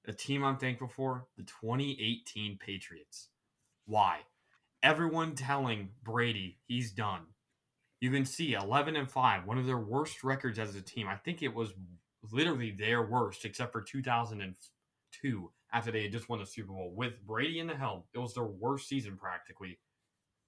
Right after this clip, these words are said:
other than maybe one or two others. And they were given zero chance. And I think even including the Packers,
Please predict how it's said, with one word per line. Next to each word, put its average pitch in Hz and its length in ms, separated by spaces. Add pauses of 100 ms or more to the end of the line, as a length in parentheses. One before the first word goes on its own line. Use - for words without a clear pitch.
other 107 180
than 101 240
maybe 98 280
one 95 300
or 101 100
two 95 300
others. 85 360 (1040)
And 113 120
they 127 100
were 143 140
given 117 320
zero 131 440
chance. 101 500 (400)
And 117 180
I 143 200
think 143 280 (160)
even 233 320
including 202 800
the 196 80
Packers, 139 640